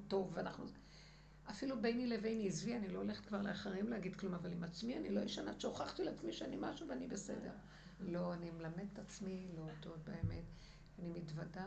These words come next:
שאני לא יכולה, שאני תקועה, רק אתה שמדע את האמת. אי אפשר לי בתוכנית הזאת של העולם, מה יעשה ילד ולא יחטא? סליחה, אתם לא מבינים איפה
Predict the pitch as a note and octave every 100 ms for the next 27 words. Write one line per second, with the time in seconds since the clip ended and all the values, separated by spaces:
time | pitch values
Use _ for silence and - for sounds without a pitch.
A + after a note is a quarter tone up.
0 | A3 - G3+ G#3 G3+ A3 F#3+ F#3 F#3 D#3
1 | D#3 - - F3+ E3+ E3 - - - -
2 | F#3 G#3 G3 G#3 - F#3 F3+ E3+ F3+ F#3
3 | - F3+ F3+ F3 F3 - - - - C#4
4 | D#4 - - C#4 C#4+ C4 B3 C#4 B3+ G3+
5 | G3 G3 - A3+ D4 D4 A#3 C#4 B3 G#3+
6 | F#3 F#3 F#3+ G#3 D4 A3 A3+ B3 - -
7 | - - - - A3 E4+ A#4 G#4 - F#4+
8 | F4+ F#4+ E4+ E4+ E4+ E4 D4+ D4 - D#4+
9 | D4+ G#3 G3+ F3 - F4 F3 F3 E3+ G3+
10 | F4 F#4 G4 F#4+